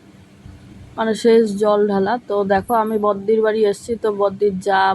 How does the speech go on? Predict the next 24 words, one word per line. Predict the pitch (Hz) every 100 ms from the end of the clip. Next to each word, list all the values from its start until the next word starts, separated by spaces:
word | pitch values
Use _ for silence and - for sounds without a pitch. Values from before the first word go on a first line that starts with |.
| 190
বদ্দি, | 185 190 190 -
বদ্দির, | 190 175 185 190 190 - - - - - - -
আহ, | - 202 - 196 190
জায়ের | 196 190 196
মেয়ে, | 202 196 190
ওরা | 190 185 185
সব | - 208 196 190
যাচ্ছে | 180 180 - 196
সামনে | - 185 185 220
আর | 202
আমি | 190 185 180
পেছনে। | 185 170 - 202 240
আমি | 247 196 240
আগাগোড়ায় | 190 185 185 196 240 320 330 269 - -
হাঁটতে, | 180 180 - - 214 208 196 - - - - - - - - -
মানে | 202 196
আস্তে | 185 185 -
আস্তে | 220 - 233
হাঁটি, | 190 185 202
তার | 202 190
মধ্যে | 196 202 214
খালি | - 180 202
পায়ে। | 208 202 381 - - - - - -
আর, | 180 185